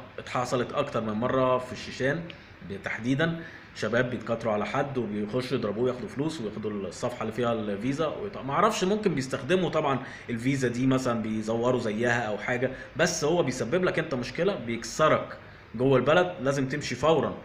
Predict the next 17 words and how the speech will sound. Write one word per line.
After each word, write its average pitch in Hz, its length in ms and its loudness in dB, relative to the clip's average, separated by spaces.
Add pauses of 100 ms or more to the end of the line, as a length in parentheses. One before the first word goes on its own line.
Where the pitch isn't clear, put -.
(200)
لأن 113 200 -6
فيزتك 143 320 0
اتقطعت 143 480 0
من 110 60 -6
الباسبور 107 440 -6
وباسبورك 131 480 -2
مقطوع. 135 460 -2 (840)
لازم 135 220 2
تروح 143 240 -2
مصر 139 280 2
بقى، 120 200 0
هتسافر 147 300 0
ازاي؟ 135 320 4
لازم 127 260 2
وثيقة 127 300 -2
عشان 135 260 -2
تروح. 127 400 2